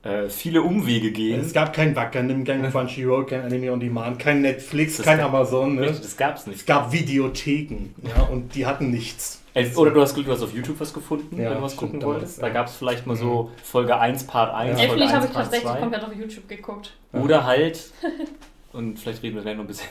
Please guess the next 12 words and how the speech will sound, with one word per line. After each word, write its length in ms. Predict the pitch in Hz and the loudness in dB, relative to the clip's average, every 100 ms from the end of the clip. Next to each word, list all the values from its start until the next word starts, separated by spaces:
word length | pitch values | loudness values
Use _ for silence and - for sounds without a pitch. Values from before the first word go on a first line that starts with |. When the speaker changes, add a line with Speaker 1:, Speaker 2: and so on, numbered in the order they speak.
| 120 | -4
Speaker 2:
mehr 140 | 110 | -2
kurz 260 | 123 131 127 | -4 -6 -8
drüber, 400 | 127 123 123 123 - - _ - | -10 -4 -4 -4 -12 -20 _ -14
die 220 | 110 110 120 | -12 -10 -8
illegalen 640 | 120 113 110 104 101 101 | -6 -6 -2 -4 -4 -8
Seiten, 480 | 95 95 92 - 95 - - - - | -10 -12 -14 -18 -20 -20 -20 -14 -6
die 60 | |
es 60 | 180 | -2
Speaker 3:
Mhm. 60 | 170 | 0
Speaker 2:
damals 340 | 139 127 123 | 0 0 0
gab. 360 | 123 117 110 202 | 0 -2 -6 -10
Speaker 1:
Ja. 200 | 190 | -12